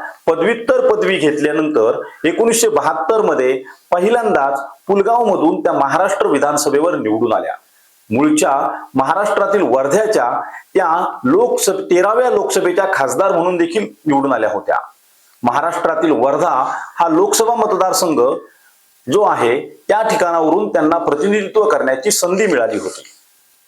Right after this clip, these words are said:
एकोणीस जुलै दोन हजार आठ पासून त्या हिमाचल प्रदेशच्या राज्यपाल होत्या.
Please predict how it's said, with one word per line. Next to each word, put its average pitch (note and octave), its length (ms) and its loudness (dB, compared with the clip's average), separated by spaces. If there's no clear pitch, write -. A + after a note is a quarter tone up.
एकोणीस B3 400 2
जुलै G3 400 2
दोन F#3 160 2
हजार F3 200 2
आठ F#3+ 400 0
पासून D3 320 0
त्या - 340 -4
हिमाचल G3+ 500 0
प्रदेशच्या F3 480 0
राज्यपाल D#3 520 -2
होत्या. - 260 -2